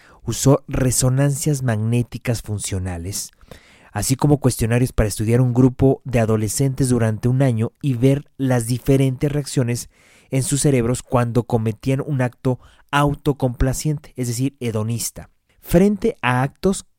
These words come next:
que creaban significado, eudomonistas. Mientras los participantes estaban en el escáner de la resonancia magnética funcional,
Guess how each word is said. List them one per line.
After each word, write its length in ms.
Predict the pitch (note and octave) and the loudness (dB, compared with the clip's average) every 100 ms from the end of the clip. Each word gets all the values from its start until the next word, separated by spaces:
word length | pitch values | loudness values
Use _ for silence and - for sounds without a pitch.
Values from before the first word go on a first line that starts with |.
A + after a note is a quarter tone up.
| _ | _
que 140 | C3+ | -4
creaban 420 | A#2+ A#2 A#2 A#2+ B2 | 0 2 2 2 -2
significado, 840 | A#2 G#2 F#2+ G2 - F#2+ E2 - _ _ | -4 -6 -8 -10 -10 -10 -10 -16 _ _
eudomonistas. 1000 | D3 D#3+ D#3+ D3+ C3 G2+ - F2 - - - _ | 0 2 2 0 0 -2 -6 -12 -16 -20 -20 _
Mientras 340 | C#3 D#3+ D#3+ | 0 2 4
los 140 | D#3 D#3 | 4 4
participantes 1000 | - C#3+ - C3+ C#3+ - F#3+ A#3+ A#3 G3+ | 2 0 -2 -2 -2 0 0 0 -2 0
estaban 540 | D#3+ - C#3+ B2 A#2 | 0 2 2 2 -2
en 140 | - A2+ | -6 -2
el 140 | A2+ | -2
escáner 760 | G#2+ - - A#2+ F#2+ E2 - - _ _ - | -2 -4 -2 -2 -2 -8 -14 -16 _ _ -6
de 180 | G2+ | 0
la 100 | A#2 | 2
resonancia 520 | G#2+ G#2+ A2 A#2 A#2+ C3 | 2 -2 -2 -2 0 0
magnética 540 | A2+ A2+ A#2 - A2 | 0 0 -2 -2 -4
funcional, 600 | - A2 - A2+ F#2 E2+ | -4 -4 0 0 0 -8